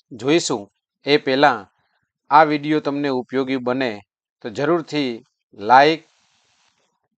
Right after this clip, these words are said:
શેર અને સબસ્ક્રાઇબ કરવાનું ભૂલતા નહીં. તમારી એક લાઈક એ મારા માટે ખૂબ ઉપયોગી છે. ખૂબ સરસ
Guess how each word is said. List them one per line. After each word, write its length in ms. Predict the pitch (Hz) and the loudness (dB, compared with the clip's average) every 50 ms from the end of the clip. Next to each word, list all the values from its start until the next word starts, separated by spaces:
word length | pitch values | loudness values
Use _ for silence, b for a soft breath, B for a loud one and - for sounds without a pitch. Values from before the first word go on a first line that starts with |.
| _ _ _ _ _ | _ _ _ _ _
શેર 440 | - - 147 147 156 165 170 170 156 - _ _ _ _ _ _ _ _ _ _ _ _ _ - | -10 -2 2 4 6 6 4 4 2 -4 _ _ _ _ _ _ _ _ _ _ _ _ _ -4
અને 360 | 131 143 156 160 139 120 113 - _ _ _ - | -2 0 2 2 2 0 -2 -8 _ _ _ -4
સબસ્ક્રાઇબ 580 | - 151 147 131 - - 151 160 165 185 185 | -2 0 0 0 -2 -2 2 4 4 4 2
કરવાનું 480 | 165 - - 131 123 123 123 131 131 107 | 0 -4 -4 -2 0 0 0 -2 -4 -8
ભૂલતા 360 | 95 107 104 98 - 110 104 | -12 -14 -16 -8 -6 -6 -6
નહીં. 280 | 101 101 95 95 90 87 _ _ _ _ _ _ _ _ _ _ _ _ _ _ _ _ _ _ _ _ _ _ _ _ _ _ _ _ _ | -6 -8 -14 -18 -20 -20 _ _ _ _ _ _ _ _ _ _ _ _ _ _ _ _ _ _ _ _ _ _ _ _ _ _ _ _ _
તમારી 360 | - 127 139 143 147 151 151 | -4 0 4 4 4 4 4
એક 220 | 147 147 139 - 123 | 2 0 0 -2 0
લાઈક 400 | 120 127 131 139 151 165 165 - _ _ _ _ _ _ _ _ _ _ _ - | 4 4 6 6 4 2 0 -4 _ _ _ _ _ _ _ _ _ _ _ -12
એ 60 | 135 | -6
મારા 260 | 123 123 127 135 139 | -2 0 2 2 2
માટે 260 | 131 131 131 117 135 | 2 0 -2 -2 -4
ખૂબ 240 | 127 - 151 151 131 | -6 -6 -6 -6 -6
ઉપયોગી 460 | 123 123 - - 135 135 123 113 107 | -6 -8 -6 -4 -4 -4 -4 -6 -8
છે. 220 | 98 - - 87 90 _ _ _ _ _ _ _ _ _ _ _ _ _ _ _ _ _ _ _ _ _ - | -10 -12 -14 -16 -20 _ _ _ _ _ _ _ _ _ _ _ _ _ _ _ _ _ _ _ _ _ -6
ખૂબ 140 | - 160 147 | -4 -4 -2
સરસ 400 | - - 143 147 151 139 - | -2 0 2 2 2 0 -2